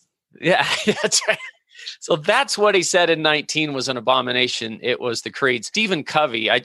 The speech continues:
who I just think was from another planet. That guy was so brilliant. He just kinda made this offhand comment once that, uh, if you look at the articles of faith, it kinda looks like the articles of faith came in the same order in which things were corrupted.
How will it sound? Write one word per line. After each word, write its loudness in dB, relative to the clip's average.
who -2
I 2
just -6
think -2
was -6
from -8
another 0
planet. -2
That -4
guy 2
was -6
so -4
brilliant. -2
He -2
just 0
kinda 0
made 0
this -2
offhand 0
comment -2
once -10
that, -2
uh, 2
if -8
you 2
look 0
at -2
the 2
articles 0
of -8
faith, 0
it -6
kinda 0
looks 0
like 2
the 2
articles -2
of -6
faith 0
came -2
in -4
the -6
same -2
order 2
in -2
which 0
things -4
were -2
corrupted. 0